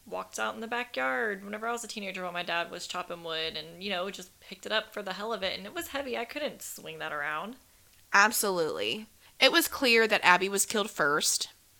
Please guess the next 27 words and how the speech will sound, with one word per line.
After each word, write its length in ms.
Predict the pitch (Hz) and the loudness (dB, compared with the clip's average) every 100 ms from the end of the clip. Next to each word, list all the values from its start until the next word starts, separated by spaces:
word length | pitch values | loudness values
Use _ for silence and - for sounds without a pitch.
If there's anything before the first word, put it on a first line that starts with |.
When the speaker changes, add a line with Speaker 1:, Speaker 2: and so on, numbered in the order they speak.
| _ - - | _ -10 2
Speaker 2:
Andrew 360 | 190 175 175 175 | 4 4 2 -2
was 180 | 185 | -2
killed 280 | - 180 170 | 0 -2 0
second, 600 | - 160 - - - - - - - | 0 -2 -4 -10 -10 -12 -12 -20 2
again, 380 | 247 254 330 277 - | 4 6 6 6 2
Lizzie 360 | 233 320 370 359 | 2 4 6 4
ticks 320 | - 269 - | 4 4 8
all 180 | 208 214 | 8 8
the 80 | |
boxes 540 | 214 175 185 - 180 - | 8 8 8 4 0 2
for 360 | - 175 165 170 | 4 6 6 4
femininity, 680 | 185 175 156 117 - 85 202 | 0 2 0 -2 -2 -4 0
right? 360 | 185 170 170 - - - | 8 10 8 2 -6 -4
She 200 | - 220 | 2 2
was 140 | 180 | 2
a 60 | 170 | 2
Sunday 340 | - 160 170 | 2 2 2
school 280 | 185 - 190 | 0 2 0
teacher. 800 | 180 - 180 - 170 170 170 175 - - - - | 0 0 2 4 6 6 4 0 -6 -16 -14 0
She 240 | - 185 | 4 4
dressed 480 | 185 170 165 - - | 4 6 6 4 4
properly. 920 | 190 170 - 175 165 165 165 165 190 - - | 8 8 6 2 2 2 0 -2 -8 -16 -12
She 280 | - - 202 | 2 4 6
was 180 | 190 180 | 4 4
in 180 | - 180 | 2 2
the 100 | 180 | 2
community. 880 | - 214 196 185 185 180 175 170 | 4 2 4 2 4 2 2 0